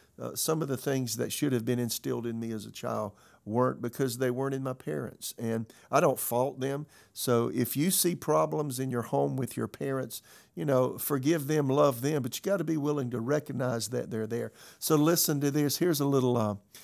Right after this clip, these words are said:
here's a little list. Now, I wanna say this. A lot of people have dysfunction in their lives, and they don't even know it. They're dysfunctional about how they th-, about how they think about God.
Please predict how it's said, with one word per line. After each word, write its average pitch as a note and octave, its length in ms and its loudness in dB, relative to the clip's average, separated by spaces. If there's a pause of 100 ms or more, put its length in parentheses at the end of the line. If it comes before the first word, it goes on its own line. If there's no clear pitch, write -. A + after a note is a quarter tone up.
(560)
here's F#3+ 300 8
a D#3+ 40 4
little C3 300 6
list. C3 360 6
Now, B2 100 6
I C3+ 40 10
wanna C#3+ 200 4
say C#3 260 6
this. C3+ 240 4
A B2+ 60 2
lot C#3 220 4
of - 100 -2
people E3 260 -2
have C3 240 0
dysfunction C3 640 0
in B2 120 2
their A#2 140 4
lives, C3+ 360 2
and A#2+ 120 0
they A#2+ 80 0
don't B2 220 0
even A#2+ 240 -4
know C3 180 0
it. A2+ 120 -4
They're B2 100 0
dysfunctional C3 720 -2
about A#2+ 160 0
how A#2+ 100 4
they A#2 120 0
th-, - 260 -12
about A#2+ 380 0
how A#2 160 -4
they A2+ 100 -6
think A#2+ 260 -8
about A2 300 -8
God. A#2 420 -2